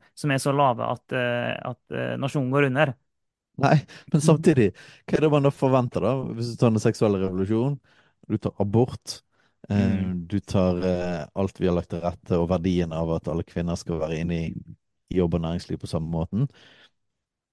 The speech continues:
Speaker 2: <laughs> Vil ikke alle disse tingene føre til færre barn blir født?
Speaker 1: Mm.
Speaker 2: Og hvis du på en måte n-, snakker ned det å være mor,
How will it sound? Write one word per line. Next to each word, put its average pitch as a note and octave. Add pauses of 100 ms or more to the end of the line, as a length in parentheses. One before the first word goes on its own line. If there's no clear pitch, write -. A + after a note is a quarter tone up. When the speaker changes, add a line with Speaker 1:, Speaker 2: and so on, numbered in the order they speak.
(800)
Speaker 2:
<laughs> - (840)
Vil B2
ikke G#2+
alle G2+
disse G#2
tingene F#2+
føre F2+
til -
færre F2
barn E2+ (160)
blir F2
født? - (300)
Speaker 1:
Mm. E3
Speaker 2:
Og F#2
hvis G2+
du -
på -
en F2+
måte F#2 (640)
n-, F2 (400)
snakker -
ned F#2+
det F2+
å D#2+
være E2
mor, G#2